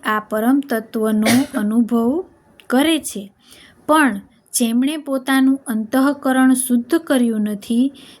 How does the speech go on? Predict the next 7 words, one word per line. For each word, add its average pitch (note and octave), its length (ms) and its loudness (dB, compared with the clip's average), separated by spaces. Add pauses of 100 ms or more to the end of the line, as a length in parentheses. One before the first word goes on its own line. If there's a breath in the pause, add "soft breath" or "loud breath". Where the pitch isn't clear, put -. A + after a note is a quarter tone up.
(100)
તેવા B3 420 2 (140)
અવિવેકીને A#3 1000 -2 (300 loud breath)
આ C#4 200 0
તત્વનો A3 720 -6
અનુભવ G#3+ 440 -2
થતો A3 580 -4 (140)
નથી. A#3 420 2